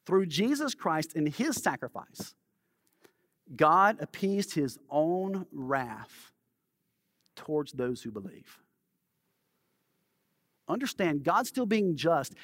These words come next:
He's going to ultimately pour out further wrath on the sins of the world.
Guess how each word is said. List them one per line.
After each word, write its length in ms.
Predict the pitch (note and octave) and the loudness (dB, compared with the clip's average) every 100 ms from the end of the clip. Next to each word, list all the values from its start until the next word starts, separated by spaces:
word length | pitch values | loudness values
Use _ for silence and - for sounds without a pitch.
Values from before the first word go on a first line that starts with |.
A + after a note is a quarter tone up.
| - | -2
He's 280 | A3+ C#4 D#3+ | 4 4 4
going 400 | D#3+ B3+ D4+ C4 | 6 6 6 4
to 180 | A#3+ A3 | 2 6
ultimately 460 | B3 C4+ B3+ G#3+ | 6 6 4 2
pour 380 | G3 - C#4+ C4+ | 0 0 4 6
out 180 | A#3+ A3+ - | 6 4 -2
further 500 | - - C4 D4+ D#4 | -12 4 8 8 6
wrath 400 | C4+ A3+ G3+ G3 - - | 8 8 8 6 4 2
on 140 | A#3+ | 4
the 100 | A#3 | 6
sins 400 | A3 - C4+ B3+ | 4 4 4 6
of 80 | A3+ | 6
the 80 | G#3+ | 6
world. 480 | A3 G3+ C#3+ G2 | 8 8 6 0